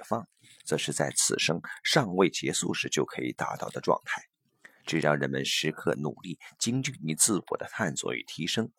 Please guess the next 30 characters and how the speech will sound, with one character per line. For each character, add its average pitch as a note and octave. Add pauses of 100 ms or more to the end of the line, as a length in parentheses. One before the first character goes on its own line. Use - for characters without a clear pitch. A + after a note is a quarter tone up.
(300)
这 C#3
两 E2
者 -
的 -
共 C#3+
同 A2+
之 C3
处 C3+
在 E2
于， - (240)
他 -
们 C3
都 F3
从 G#2
这 C3
一 A#2
世 A#2+
起 - (240)
就 F2+
为 E2
了 G#1+
能 D#2
从 D2+
生 C3
命 A#2+
中 F#2 (160)
得 -
到 D2
救 D#3+
赎 -